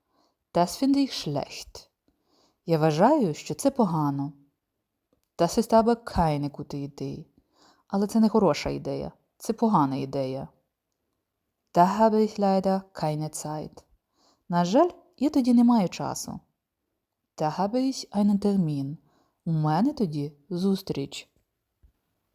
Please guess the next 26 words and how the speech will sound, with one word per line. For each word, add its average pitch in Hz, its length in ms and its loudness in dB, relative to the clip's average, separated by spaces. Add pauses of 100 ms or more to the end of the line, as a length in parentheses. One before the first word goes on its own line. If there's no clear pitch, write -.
(400)
Das 165 280 2
möchte 220 260 2
ich 240 260 -2
wirklich 196 440 -2
nicht. 151 600 -8 (920)
Я 202 100 0
цього 185 220 2
дійсно 165 320 -2
не 160 80 0
хочу. 147 500 -10 (1000)
Ach - 220 -2
nein, 156 960 0
darauf 190 500 4
habe 202 200 4
ich - 260 -4
keine 156 320 -2
Lust. 156 640 -8 (760)
О 208 100 6
ні, 151 520 2 (220)
мені 254 200 8
не 214 80 6
хочеться 147 440 -6
цього. 147 480 -12 (1200)
Ich - 260 0
bin 269 220 6
dagegen. 147 800 -4